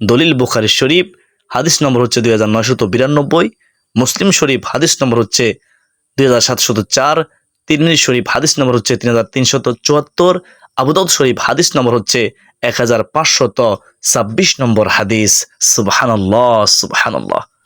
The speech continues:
হযরত আবু যর রাদিয়াল্লাহু তাআলা আনহু থেকে বর্ণনা করেন, ওই সাহাবী বর্ণনা করতেছেন।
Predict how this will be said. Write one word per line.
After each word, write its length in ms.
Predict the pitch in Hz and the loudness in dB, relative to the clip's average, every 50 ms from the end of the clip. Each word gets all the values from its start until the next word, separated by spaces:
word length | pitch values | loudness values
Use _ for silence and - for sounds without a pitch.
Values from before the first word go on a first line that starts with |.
| _ _ _ _ _ _ _ _ - | _ _ _ _ _ _ _ _ -4
হযরত 460 | - 143 139 139 156 147 135 131 - _ - | -2 0 0 2 2 2 0 0 -4 _ -4
আবু 280 | 127 139 139 131 143 135 | -2 -2 0 2 2 2
যর 360 | 127 - 156 175 170 156 151 | 2 2 2 2 2 2 2
রাদিয়াল্লাহু 640 | 139 120 156 147 143 123 117 123 139 151 156 156 147 | 0 2 0 0 0 2 2 2 2 2 2 0 0
তাআলা 500 | - - 113 113 113 113 117 131 135 - | 0 -2 -2 0 0 2 2 2 2 2
আনহু 160 | - 160 160 | 2 0 0
থেকে 260 | - - 143 131 143 | 0 -2 -2 -2 0
বর্ণনা 340 | 120 120 117 117 110 107 104 | 0 2 2 2 0 0 -2
করেন, 360 | - - 113 127 151 170 180 - _ _ _ _ _ _ _ - - | -2 -2 0 0 0 -2 -2 -4 _ _ _ _ _ _ _ -4 0
ওই 140 | 156 156 | 0 0
সাহাবী 400 | 127 - - - 135 147 139 143 | 0 0 0 0 0 0 0 2
বর্ণনা 280 | 127 123 123 127 160 180 | 2 2 2 2 0 0
করতেছেন। 560 | - 127 - - - - - - - 104 107 | -2 -2 -4 -2 -2 -2 -2 0 -2 -2 -4